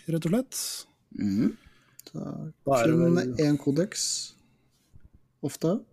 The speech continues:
Speaker 2: Per, eh, man kan ikke ha flere av samme kodeksen
Speaker 1: Nei,
Speaker 2: i
Speaker 1: hver spiller må ha hvert sitt lag.
Speaker 2: Mm. Og da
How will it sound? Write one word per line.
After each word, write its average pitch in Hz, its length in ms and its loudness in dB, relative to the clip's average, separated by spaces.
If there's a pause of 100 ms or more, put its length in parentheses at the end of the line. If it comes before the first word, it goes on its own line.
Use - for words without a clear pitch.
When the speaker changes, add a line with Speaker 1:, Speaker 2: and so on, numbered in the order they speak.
(760)
Speaker 2:
Per, 139 180 2 (120)
eh, 139 340 2 (100)
man 147 120 4
kan 135 140 2
ikke 135 120 -2
ha 131 100 2
flere 131 300 0
av 127 60 2
samme 127 200 4
kodeksen 123 460 0
Speaker 1:
Nei, 143 140 6
Speaker 2:
i 139 340 2 (140)
Speaker 1:
hver 135 260 4
spiller 120 380 0
må 135 160 -2
ha 127 400 -2
hvert 127 340 -4
sitt - 580 -8 (280)
lag. 156 320 -2 (800)
Speaker 2:
Mm. 151 420 10 (1500)
Og 208 80 4
da 202 120 8